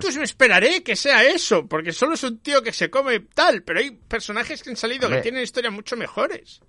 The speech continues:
Speaker 2: ¿Cómo? Perdón, o sea, no, no creo que exista ningún villano que tenga una historia mejor que Galactus.
Speaker 1: Hombre,
Speaker 2: Ningún villano
Speaker 1: sí,
Speaker 2: como
Speaker 1: está muy
Speaker 2: en,
Speaker 1: bien,
Speaker 2: en,
Speaker 1: la
Speaker 2: en
Speaker 1: historia
Speaker 2: ninguna
Speaker 1: de la
Speaker 2: ficción.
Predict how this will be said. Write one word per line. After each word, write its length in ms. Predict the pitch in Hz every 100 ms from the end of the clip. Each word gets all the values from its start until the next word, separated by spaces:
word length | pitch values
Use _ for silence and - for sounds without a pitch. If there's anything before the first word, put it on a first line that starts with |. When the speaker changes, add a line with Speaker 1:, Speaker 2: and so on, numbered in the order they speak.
| - - -
Speaker 2:
¿Cómo? 380 | - 120 - -
Perdón, 400 | 101 90 110 170 -
o 40 |
sea, 240 | - 104 85 104 101 -
no, 240 | 104 101 104
no 120 | 104
creo 140 | 113
que 60 | 131
exista 420 | 127 - 131 107
ningún 260 | 104 101 104
villano 280 | 101 101 98
que 80 |
tenga 160 | 98 101
una 80 | 104
historia 300 | 101 104 104
mejor 260 | 101 98 95
que 80 |
Galactus. 540 | 95 95 92 - 151 107
Speaker 1:
Hombre, 180 | 104 120
Speaker 2:
Ningún 60 | 135
villano 180 | 143 147
Speaker 1:
sí, 40 |
Speaker 2:
como 180 | 147 113
Speaker 1:
está 160 | 131 147
muy 140 | 170
Speaker 2:
en, 40 | 160
Speaker 1:
bien, 240 | 160 185
Speaker 2:
en, 80 | 196
Speaker 1:
la 60 | 139
Speaker 2:
en 40 |
Speaker 1:
historia 340 | 131 131 214 220
Speaker 2:
ninguna 100 | 220
Speaker 1:
de 80 | 208
la 60 | 196
Speaker 2:
ficción. 180 | 196